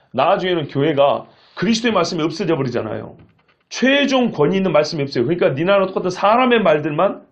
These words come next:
가득 차 있는 거예요. 그렇게 되면 어떻게 됩니까? 자기 속에, 자기 인생 철학, 자기 인생관, 자기 가치관, 자기 경제관, 자기 정치관,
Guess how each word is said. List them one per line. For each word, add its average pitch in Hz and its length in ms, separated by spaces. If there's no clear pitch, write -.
가득 185 300
차 - 140
있는 127 240
거예요. - 200
그렇게 - 260
되면 202 160
어떻게 - 160
됩니까? 95 420
자기 196 420
속에, 185 460
자기 196 360
인생 196 340
철학, 208 460
자기 175 360
인생관, 220 640
자기 185 280
가치관, - 640
자기 190 320
경제관, 247 600
자기 196 280
정치관, 254 640